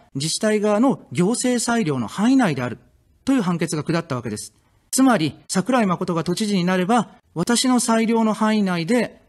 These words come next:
止めることが可能になるわけです。え、まあ、この生活保護の問題、まあ、それ以外にもですね、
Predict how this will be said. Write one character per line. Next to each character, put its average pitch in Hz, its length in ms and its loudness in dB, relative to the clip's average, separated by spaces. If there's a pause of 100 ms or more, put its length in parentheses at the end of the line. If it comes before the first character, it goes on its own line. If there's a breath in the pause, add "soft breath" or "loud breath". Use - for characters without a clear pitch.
(100)
止 190 140 2
め 233 100 4
る 247 80 0
こ 254 140 -2
と 196 80 0
が 120 180 -4
可 - 160 -2
能 254 160 4
に 262 80 4
な 262 100 4
る 202 100 2
わ 127 60 -4
け - 100 -8
で - 80 -8
す。 - 200 -14 (1300)
え、 139 100 -8
ま 147 80 -4
あ、 147 40 -8
こ 156 100 -8
の 151 140 -6
生 190 140 0
活 185 220 -4
保 165 60 0
護 147 80 0
の 123 80 -2
問 143 200 0
題、 147 260 -2 (260)
ま 143 60 -10
あ、 - 20 -10
そ 190 140 0
れ 240 120 4
以 254 40 2
外 202 180 2
に 208 80 4
も 190 100 2
で 117 80 -2
す - 140 -8
ね、 170 180 -2